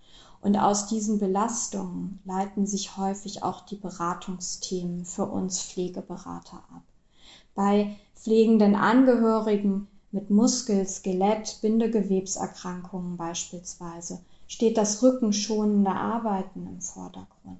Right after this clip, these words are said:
Welche Hilfsmittel werden benötigt? Wie kann der Wohnraum angepasst werden?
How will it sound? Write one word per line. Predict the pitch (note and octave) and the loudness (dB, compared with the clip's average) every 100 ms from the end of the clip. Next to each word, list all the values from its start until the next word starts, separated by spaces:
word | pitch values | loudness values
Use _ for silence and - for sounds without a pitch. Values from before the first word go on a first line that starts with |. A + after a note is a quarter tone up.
| - - | -12 -2
Welche | G#3 G#3 A3+ | 0 2 0
Hilfsmittel | G#3 A#3+ C4 B3+ - G#3+ G3+ F#3+ F#3 | 4 6 6 4 -2 -4 -2 -4 -4
werden | F3 F3 F3 | -6 -6 -10
benötigt? | F3 F3 F3 F3 - F3+ - | -10 -12 -12 -16 -18 -20 -12
Wie | A3 A3+ | -8 -6
kann | A#3+ A#3+ A#3+ | 0 4 4
der | A3+ A#3 | 4 2
Wohnraum | B3+ D#4 C#4+ F#3 F3 - | 4 4 4 2 -2 -4
angepasst | F3 F3 - - - F3 - - - | -8 -8 -12 -18 -20 -18 -18 -18 -18
werden? | - - | -18 -18